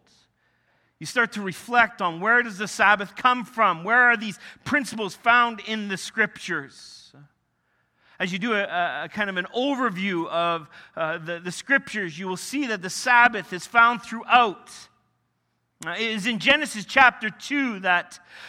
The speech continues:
that the Sabbath is first established at the end of creation. You see, God creates each day, and there was evening and there was morning, this first day.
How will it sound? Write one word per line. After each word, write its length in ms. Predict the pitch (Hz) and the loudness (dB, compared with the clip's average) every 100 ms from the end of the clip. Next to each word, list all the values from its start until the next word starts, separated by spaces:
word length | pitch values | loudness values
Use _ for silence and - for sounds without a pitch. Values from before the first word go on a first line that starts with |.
| - | 0
that 380 | 214 208 202 180 | 4 4 2 -4
the 80 | 196 | -6
Sabbath 600 | - - 262 277 240 214 | -2 4 6 6 2 -6
is 160 | 190 | -10
first 420 | - 277 294 - 226 | -8 0 0 0 -6
established 720 | - - 226 233 208 190 - | -8 0 6 6 4 -4 -10
at 120 | 180 | -10
the 100 | 196 - - | -10 -12 -2
end 240 | 254 285 269 | 0 2 0
of 120 | 233 | -4
creation. 840 | - 240 233 233 202 - 165 131 - _ - | -4 0 2 2 0 -4 -8 -14 -20 _ -10
You 100 | 247 | -6
see, 160 | - 269 | -4 -4
God 420 | 175 277 285 262 | -2 2 2 2
creates 520 | - 262 269 220 - - | -2 0 0 0 -4 -6
each 300 | 269 - - | -6 -6 -4
day, 340 | 269 247 160 - - | 0 0 -2 -8 -6
and 160 | 214 226 | -2 2
there 140 | 233 | 2
was 240 | 233 226 | 4 0
evening 480 | - 294 294 247 262 | 0 0 0 -2 -2
and 140 | 233 233 | 0 2
there 120 | 240 | 2
was 240 | 233 160 | 2 -2
morning, 480 | 208 285 269 220 131 - _ _ _ - | 0 4 4 4 -4 -14 _ _ _ -6
this 160 | 208 | -6
first 480 | - - 254 202 - | -6 -2 0 0 -2
day. 380 | 254 226 147 | 2 2 -2